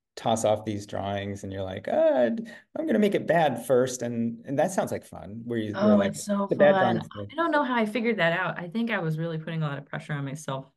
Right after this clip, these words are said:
Speaker 2: to make the graphic novel with the veterans look awesome, 'cause I'm like, "They're veterans, they're very, they're kind of a population that's put on a pedestal for better or worse." And I think I was doing that too, where I was like, "I wanna do a really good job because I, I don't think that people care about this. And I, I wanna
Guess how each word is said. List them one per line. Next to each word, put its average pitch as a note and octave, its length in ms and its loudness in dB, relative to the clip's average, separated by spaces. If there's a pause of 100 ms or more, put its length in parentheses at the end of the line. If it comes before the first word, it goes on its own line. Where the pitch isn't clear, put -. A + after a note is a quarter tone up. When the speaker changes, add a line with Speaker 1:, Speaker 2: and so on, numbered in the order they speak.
Speaker 2:
to - 100 -8
make C#3 180 -4
the C#3 80 -6
graphic C#3+ 400 -6
novel B2+ 340 -8
with C3 140 -12
the C#3 60 -12
veterans C3 400 -8
look B2+ 160 -8
awesome, D3+ 440 -4
'cause D#3 160 -4
I'm C#3+ 80 -6
like, C3+ 160 -8
"They're D3+ 120 -8
veterans, G#3+ 540 2
they're D3 100 -6
very, C#3+ 360 -8 (480)
they're G3+ 120 -8
kind F#4+ 200 -2
of G#3 120 0
a C#3 280 -2 (180)
population D3 520 -4
that's C3+ 140 -10
put D3 180 -6
on C#3 120 -8
a C#3 60 -8
pedestal C#3+ 520 -8
for D3 120 -8
better C#3 320 -6
or C3+ 200 -8
worse." C#3+ 340 -8
And D#3 100 -4
I C3+ 80 -8
think D3+ 200 -6
I C3 80 -8
was C3 160 -12
doing C#3 220 -8
that B2+ 160 -10
too, D3 240 -4
where D3+ 80 0
I - 40 -2
was D#3 100 -8
like, D#3+ 140 -10
"I G#3+ 40 -8
wanna A3+ 180 -4
do A3+ 160 -4
a - 20 0
really G#3 180 0
good G3+ 160 -6
job A3+ 320 -4
because D#3+ 280 -6
I, D#3+ 100 -8 (100)
I E3 100 -8
don't D#3+ 180 -10
think D#3+ 160 -6
that D#3 120 -4
people D#3+ 220 -8
care E3 220 -6
about D3 240 -6
this. - 260 -10
And D3+ 100 -4
I, D#3 260 -6
I D#3 40 -6
wanna D#3+ 320 -2